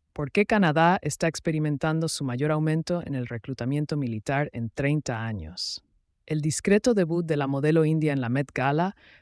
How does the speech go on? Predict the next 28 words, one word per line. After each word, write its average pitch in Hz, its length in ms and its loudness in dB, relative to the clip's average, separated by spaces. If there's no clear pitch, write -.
reaviva 147 480 4
el 202 100 6
debate 160 380 4
sobre 139 300 -2
la 135 100 -2
representación 127 760 -4
cultural. 107 640 -8
El 147 140 -4
regreso 156 480 2
de 202 100 4
familias 160 480 2
vinculadas 139 600 0
a 131 60 0
ley 165 420 4
reaviva 147 440 0
el 156 100 2
debate 156 440 2
en 135 100 -2
una 139 160 -2
Australia 151 460 0
traumatizada 131 800 -2
por 123 160 -8
el 110 100 -6
terrorismo. 104 800 -8
Falta 190 460 4
total 165 380 4
de 160 100 4
respeto. - 720 -4